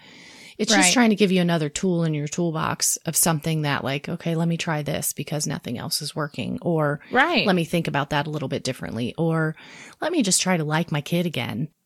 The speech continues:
Speaker 2: Right.
Speaker 1: Because now I understand they're doing the best they can, and that's what's most important. So.
Speaker 2: Yeah. Not everyone reads the,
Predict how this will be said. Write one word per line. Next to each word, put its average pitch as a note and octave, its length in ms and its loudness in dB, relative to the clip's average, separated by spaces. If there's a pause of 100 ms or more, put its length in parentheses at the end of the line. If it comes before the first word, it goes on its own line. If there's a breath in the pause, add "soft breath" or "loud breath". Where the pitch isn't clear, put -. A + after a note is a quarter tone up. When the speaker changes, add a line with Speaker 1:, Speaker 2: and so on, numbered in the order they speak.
Speaker 2:
Right. F#3+ 360 0 (160)
Speaker 1:
Because E3+ 320 0
now E3+ 200 4
I D#3 80 0
understand C#3+ 420 -2
they're D3 80 -6
doing C#3 180 -6
the C3+ 60 -6
best C#3 240 -2
they - 100 -8
can, F#2+ 380 -6
and D#3+ 180 -4
that's C#3+ 280 -4
what's - 180 -6
most - 220 -6
important. - 480 -12 (260)
So. - 320 -10 (500)
Speaker 2:
Yeah. F#3+ 220 -4 (320)
Not A3 180 2
everyone F#3 380 4
reads D#3+ 300 -2
the, D#3+ 200 -4